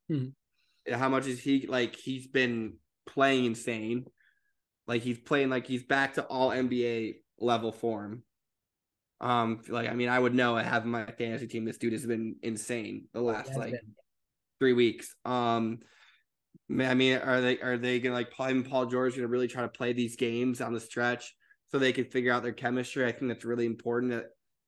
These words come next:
Speaker 2: Kawhi and P G play as many games as they possibly can to really establish a chemistry and identity before this playoff run. Because I think if this Clippers team can really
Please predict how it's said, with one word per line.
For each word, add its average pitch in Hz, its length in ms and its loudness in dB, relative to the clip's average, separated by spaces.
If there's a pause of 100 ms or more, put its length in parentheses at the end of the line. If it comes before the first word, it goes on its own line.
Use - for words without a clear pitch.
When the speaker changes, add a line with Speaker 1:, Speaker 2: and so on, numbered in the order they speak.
(140)
Speaker 2:
Kawhi 120 300 4
and 120 140 0
P 123 240 -2
G 123 460 -2 (640)
play 127 160 4
as 120 120 0
many 123 320 2
games 120 500 0
as 123 80 -4
they 117 120 0
possibly 120 640 -2
can 127 640 -4 (720)
to 123 80 0
really 120 380 2
establish 123 640 -4
a 123 40 -10
chemistry 120 640 -4
and 120 100 -6
identity 117 520 -2
before 117 340 -4
this 113 160 -6 (400)
playoff 120 340 -4
run. 139 340 -2 (680)
Because 135 240 0
I 135 80 6
think 160 240 2
if 156 60 2
this 143 160 0
Clippers 147 360 0
team 147 160 -2
can 127 180 -2
really 127 280 4